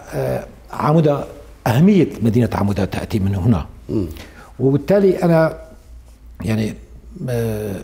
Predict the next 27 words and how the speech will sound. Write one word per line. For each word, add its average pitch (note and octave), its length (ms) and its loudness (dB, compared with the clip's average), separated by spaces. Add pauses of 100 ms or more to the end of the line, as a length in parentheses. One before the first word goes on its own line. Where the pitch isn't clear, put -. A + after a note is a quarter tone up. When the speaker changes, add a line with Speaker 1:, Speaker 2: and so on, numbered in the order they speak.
(320)
Speaker 1:
أحب D3+ 440 0 (680)
أحكي - 220 0
لك D#3+ 220 2
إنه C3 420 -4 (600)
ليش E3+ 420 2
أنت C#3+ 140 0
يعني D3 420 4
ربما F3 400 2
سؤالك، F3 640 0
آه، C3+ 380 -2 (480)
يبدأ D3 300 2
بالطريقة B2+ 440 -2
التالية، F#2 440 -4 (100)
Speaker 2:
مم. G2+ 180 4 (200)
Speaker 1:
إنه D#3 380 4
لماذا F3 760 4 (140)
غالبية، D3+ 500 4 (260)
آه، C3 260 0
مبدعي B2+ 540 2
عمودة C#3+ 480 4
فنانين C#3 460 4
تشكيليين؟ A2+ 640 0 (1700)
الفن D#3+ 300 2
التشكيلي D#3 500 4
ليش D3+ 220 4
مزدهر C3+ 340 2
ف-، D#2 240 -10